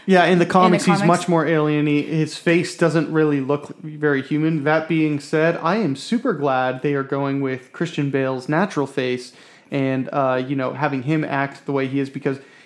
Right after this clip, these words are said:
Speaker 1: he is such a good actor.
Speaker 2: I mean, Christian Bale's a great actor.
Speaker 1: You don't wanna waste it on, like, a C G I
Speaker 2: Yeah.
Speaker 1: face or something like that. He's such a good actor. And, you know,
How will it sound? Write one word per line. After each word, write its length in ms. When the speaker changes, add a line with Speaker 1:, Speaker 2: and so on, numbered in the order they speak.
Speaker 1:
he 500
is 260
such 680
a 240
good 500
actor. 40
Speaker 2:
I 20
mean, 140
Christian 260
Bale's 220
a 40
great 200
actor. 280
Speaker 1:
You 100
don't 160
wanna 240
waste 440
it 280
on, 340
like, 140
a 40
C 240
G 200
I 180
Speaker 2:
Yeah. 220
Speaker 1:
face 320
or 60
something 340
like 220
that. 180
He's 180
such 380
a 40
good 200
actor. 500
And, 260
you 120
know, 200